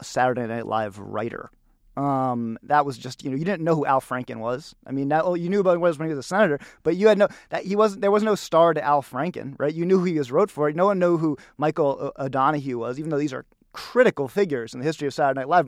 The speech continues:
w-, vastly more important than most of the people you see on the show. Today, people know who are writing these things. People know John Mulaney is the guy who wrote Stefon and is as important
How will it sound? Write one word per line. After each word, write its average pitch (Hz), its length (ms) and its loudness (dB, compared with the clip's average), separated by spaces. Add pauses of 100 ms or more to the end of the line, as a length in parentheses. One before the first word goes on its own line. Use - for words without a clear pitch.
(100)
w-, 185 340 -14
vastly 196 560 2
more 185 200 2
important 170 500 0 (180)
than 160 120 -2
most 170 220 4
of 151 80 -12
the - 40 -14
people 156 220 -4
you 139 140 -6
see 151 180 -6
on 131 100 -4
the 120 60 -8
show. 165 300 4 (400)
Today, 185 600 4 (240)
people 240 280 -4
know 233 240 2
who 381 140 4
are 156 80 2
writing 139 280 0
these 120 200 -6
things. 117 300 -10
People 202 280 -2
know 202 240 6
John 151 280 4
Mulaney 135 520 -4
is 135 240 -6
the 147 60 -8
guy 139 220 2
who 147 100 0
wrote 131 300 -2
Stefon 127 760 -4
and 147 180 -2
is 143 120 0
as 139 240 4
important 139 580 -2